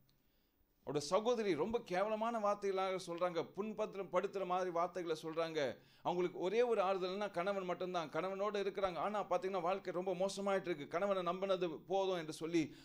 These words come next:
ஆண்டவர் பக்கம் திரும்புறாங்க. பாருங்க, ஆண்டவர் பெரிய ஒரு ஆசீர்வாதத்தை அன்னாளுக்கு கொடுக்கிறார். ஆமென். So, அன்னாளோட வாழ்க்கையில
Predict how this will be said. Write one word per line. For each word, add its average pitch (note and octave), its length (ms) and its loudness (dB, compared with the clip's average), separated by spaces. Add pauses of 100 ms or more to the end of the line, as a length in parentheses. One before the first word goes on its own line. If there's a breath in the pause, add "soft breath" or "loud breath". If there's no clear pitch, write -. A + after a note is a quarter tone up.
(120)
ஆண்டவர் G3+ 480 0
பக்கம் C#3 400 -4
திரும்புறாங்க. C#3 640 -2
பாருங்க, A2 560 -2 (280 soft breath)
ஆண்டவர் C3+ 580 -2
பெரிய C3 240 -2
ஒரு A2+ 140 0
ஆசீர்வாதத்தை A2 460 -4
அன்னாளுக்கு G2+ 500 -6
கொடுக்கிறார். F#2+ 440 -6 (180)
ஆமென். C3+ 340 0 (180 loud breath)
So, D#3+ 240 4
அன்னாளோட A3+ 320 6
வாழ்க்கையில F3 680 2